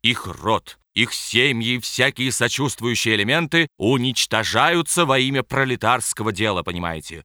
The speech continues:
как листья по осени сжигаются огнем в одной куче,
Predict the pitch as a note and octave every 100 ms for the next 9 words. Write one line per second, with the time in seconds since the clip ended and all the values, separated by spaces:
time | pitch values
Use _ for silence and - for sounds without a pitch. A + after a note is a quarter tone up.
0 | _ G#2+ - G2 G2 F#3+ D#3+ - D3 A#2+
1 | G#2+ C#3+ C3+ B2 A2+ F#2+ G#2+ A#2+ A2+ G#2
2 | F#2 G2+ C3 A2 A2 A2 A2+ - G#2 -
3 | D2